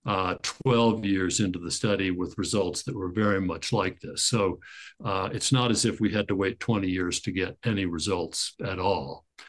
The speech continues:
But rigorous science is hard. I mean, it, it,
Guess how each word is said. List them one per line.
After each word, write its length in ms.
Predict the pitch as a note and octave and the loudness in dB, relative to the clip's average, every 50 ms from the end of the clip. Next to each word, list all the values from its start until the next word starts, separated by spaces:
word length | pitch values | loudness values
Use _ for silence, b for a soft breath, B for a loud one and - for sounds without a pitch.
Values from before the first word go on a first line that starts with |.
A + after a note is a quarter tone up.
| B B B B _ _ _ | B B B B _ _ _
But 260 | - E3 D3+ D#3+ D#3 - b b b _ _ _ - | 2 2 2 2 -2 -8 b b b _ _ _ 2
rigorous 480 | D3 F3+ A3 A#3 B3 A3+ F#3+ C#3 - | 4 4 6 6 6 6 6 6 4
science 480 | - - D#3 G3+ A3+ G#3+ C3 A2+ - - | 2 2 4 4 6 6 4 2 2 2
is 140 | C3 - - | 0 0 2
hard. 380 | - F3 - - - - - - - _ _ _ _ _ _ _ _ _ _ - | 0 2 2 2 0 -2 -8 -16 -20 _ _ _ _ _ _ _ _ _ _ 0
I 100 | C3+ C3 | 2 4
mean, 220 | C3 C3+ C3 C3+ | 6 6 6 6
it, 200 | D3 E3+ F3 - _ - | 4 2 0 -6 _ -6
it, 160 | D3+ C3+ | -6 -6